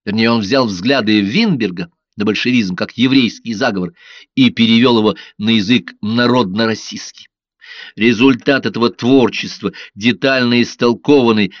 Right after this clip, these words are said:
в бесчисленных памфлетах и публикациях, стал навязчивой темой размышлений Гитлера и планов, и пропаганды нацистской партии.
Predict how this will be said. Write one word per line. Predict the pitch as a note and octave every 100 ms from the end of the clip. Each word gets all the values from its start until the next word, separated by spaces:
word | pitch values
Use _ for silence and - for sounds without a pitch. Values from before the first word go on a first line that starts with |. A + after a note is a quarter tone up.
| _
в | F#2+
бесчисленных | G#2+ A#2+ - D3+ - C3+ B2
памфлетах | - C#3 B2+ - C#3+ B2+ G2+ - - -
и | G#2+
публикациях, | G2 G2+ F#2 D#3 C#3 - F#2+
стал | - A2+ G2 - _
навязчивой | A2+ A#2+ B2+ - - A#2 A#2
темой | - A#2 G#2
размышлений | G2 F#2 G2 C#3 D3 B2+
Гитлера | A#2 A2+ F2+ G2 F2+ - -
и | F#2+
планов, | - F#2 D3+ D3 B2 - _ _ _
и | F#2
пропаганды | F2 F2+ F#2 A2 F#2+ G2 _ _
нацистской | G#2 G#2+ - G2 - G2
партии. | - - -